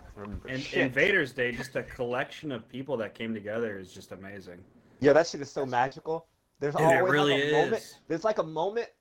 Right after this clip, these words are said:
Speaker 1: that is, like, the fucking craziest and just, like, when we, we were at the bar, uh, when we were at that bar downtown, and, like,
Speaker 2: Which
Speaker 1: Invaders were
Speaker 2: one?
Speaker 1: everywhere. Uh, that, that, that arcade bar downtown.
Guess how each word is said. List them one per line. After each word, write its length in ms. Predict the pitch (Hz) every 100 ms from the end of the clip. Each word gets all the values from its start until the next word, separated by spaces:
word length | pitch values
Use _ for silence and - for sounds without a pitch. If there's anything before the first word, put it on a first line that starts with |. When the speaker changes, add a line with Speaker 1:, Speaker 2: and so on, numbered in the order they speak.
| _
Speaker 1:
that 140 | 151 139
is, 160 | 135
like, 220 | 135 123
the 80 | 139
fucking 580 | 127 139 139 123 120 110
craziest 1120 | - - 147 147 151 156 151 - - - - -
and 160 | 131 120
just, 540 | 123 117 117 - - - - _ _ -
like, 140 | 139
when 140 | 147 180
we, 80 | 190
we 140 | 151
were 120 | 202
at 120 | 208
the 80 | 202
bar, 540 | 135 135 135 175 220 233 - -
uh, 340 | 123 120 123
when 140 | 123
we 60 | 151
were 80 | 208
at 80 | 202
that 160 | 170
bar 220 | 160 165
downtown, 680 | 127 143 127 113 147 127 95 - 113 _ - - 131
and, 140 | 120
like, 400 | 117 117 107 - -
Speaker 2:
Which 100 | 131
Speaker 1:
Invaders 240 | 131 147 143
were 80 | 131
Speaker 2:
one? 140 | 113
Speaker 1:
everywhere. 560 | 127 131 110 104 95 - _
Uh, 840 | 110 120 120 120 120 120 120 117 117 123 _ _ _ _ _ _ _ -
that, 160 | 143 127
that, 260 | 151 -
that 260 | 113 139 - _ 139
arcade 500 | 165 160 - 160 143
bar 160 | 147
downtown. 720 | 123 127 123 - 120 98 -